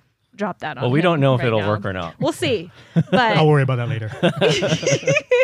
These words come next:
Speaker 1: But, I mean, I'm happy. I'm happy that I feel like things are,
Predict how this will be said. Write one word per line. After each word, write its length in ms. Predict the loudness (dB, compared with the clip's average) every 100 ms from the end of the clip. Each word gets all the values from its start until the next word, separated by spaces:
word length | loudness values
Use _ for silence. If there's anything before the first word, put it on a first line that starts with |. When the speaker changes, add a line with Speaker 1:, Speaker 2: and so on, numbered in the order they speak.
| 0 -10 -14 -2
Speaker 1:
But, 140 | 0
I 80 | 0
mean, 160 | -4 -4
I'm 180 | -4
happy. 580 | -4 -6 -6 -6 -8 -6
I'm 120 | -6 -6
happy 420 | -8 -8 -10 -8
that 360 | -6 -6 -8 -18 _ _ _ _ -8
I 80 |
feel 260 | -6 -2 -2
like 200 | -2 -6
things 320 | -6 -8 -6
are, 320 | -6 -6 -8